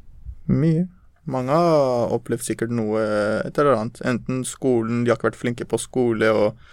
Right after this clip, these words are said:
slitt gjennom skoleåret og har ikke vært flinke i skolen, da. Har, har, er ikke skole kanskje det beste for oss, da? Eh, tenker jeg. Det er mange at liksom, skolen funker ikke for meg, for eksempel. Jeg kan ikke sitte bare i et rolig klasserom. Eh,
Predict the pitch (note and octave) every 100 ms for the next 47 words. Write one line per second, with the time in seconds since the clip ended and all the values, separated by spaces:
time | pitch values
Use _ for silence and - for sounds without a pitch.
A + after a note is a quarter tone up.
0 | - - - - A#2 A#2 A#2 A2+ - -
1 | A#2+ A2 G#2+ G#2+ G#2+ G#2 G#2 - - -
2 | - - - - _ - - - C3+ B2+
3 | B2 C3 C3 C#3 - C3+ C#3 - - -
4 | - B2 B2 A#2+ A#2 C3 - - B2+ D#3+
5 | - C#3+ B2+ B2 A#2+ A#2 A#2+ A#2 A#2 -
6 | A2+ A#2 - - _ _ _ - - -
7 | - A#2+ - - A2 A2+ A2+ A2+ A2 -
8 | A2+ G#2+ G#2+ - - A#2+ A#2 A#2+ A2+ G#2+
9 | - C3 B2 - - - - - B2+ A2+
10 | - - - - - A2 A2 - G#2+ A#2+
11 | A2 A2 A2+ - B2+ C3 _ - - -
12 | _ _ _ _ G#2+ G#2+ G#2+ G#2 G2+ -
13 | A2+